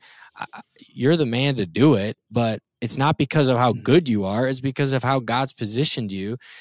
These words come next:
Speaker 1: And I'm just, I'm excited for you, really am, because who knows?
Speaker 2: Yeah,
Speaker 1: But,
Speaker 2: thank you,
Speaker 1: but
Speaker 2: man.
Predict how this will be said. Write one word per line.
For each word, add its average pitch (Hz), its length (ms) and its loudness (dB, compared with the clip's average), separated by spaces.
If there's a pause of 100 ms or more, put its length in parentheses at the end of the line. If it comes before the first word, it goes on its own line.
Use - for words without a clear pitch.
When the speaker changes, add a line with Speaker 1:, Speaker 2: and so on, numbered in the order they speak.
(260)
Speaker 1:
And 123 560 -2 (380)
I'm 143 140 -2
just, 160 260 -4
I'm 175 140 2
excited 139 480 0
for 82 160 -6
you, 107 200 -8
really 117 320 2
am, 104 460 -4
because 110 500 -4 (340)
who 143 120 2
knows? 120 320 0
Speaker 2:
Yeah, 98 80 -6
Speaker 1:
But, 113 80 -4
Speaker 2:
thank 120 240 -2
you, 107 40 -6
Speaker 1:
but 95 120 -2
Speaker 2:
man. 98 160 -12